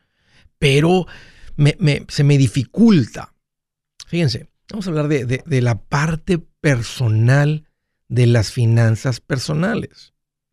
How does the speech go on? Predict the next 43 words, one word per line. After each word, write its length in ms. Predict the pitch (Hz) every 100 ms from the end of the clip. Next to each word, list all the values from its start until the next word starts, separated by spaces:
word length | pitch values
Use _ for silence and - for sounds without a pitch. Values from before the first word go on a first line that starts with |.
| _
Si 160 | - 170
quitamos 480 | 170 - 196 226
la 160 | 151 110
parte 320 | 175 170 170
personal 840 | 131 - 120 - 120 143 143 127 - _ _
y 120 | -
solamente 480 | - 185 180 180 160
administráramos 560 | 151 139 117 156 147 131
la 160 | 110
parte 260 | 147 139 139
financiera, 720 | - 156 135 120 135 131 143 _ _
fuera 220 | _ 214 190
fácil 540 | - 208 208 175 113
esto. 300 | - - - -
Solo 120 | 185
es 100 | -
cu-, 160 | 262
cuestión 340 | 190 175 - 208
de 100 | 202
números. 720 | 160 302 185 - - - - _ _ _ _ _ _ _ _ _
Esta 360 | 202 180 - 214
es 60 |
la, 220 | 214 180 -
lo 220 | - 160
que 80 | 139
hace 160 | 170 190
la 120 | 180
diferencia. 880 | 160 - 131 156 226 175 - - - - - - _ -
Y 80 | 160
lo 160 | 160
cual, 220 | 156 202
cuando 240 | 208 180 147
le 80 | 135
aprendes 500 | - 196 214 190 190
a 100 | 139
esto, 320 | 123 - 160 - _
realmente 480 | 139 156 151 156 160
impacta 420 | 139 123 139 -
y 40 |
cambia 340 | 131 135 120 120
tu 100 | 120
vida 220 | 107 107
financiera. 640 | - 110 104 95 160 -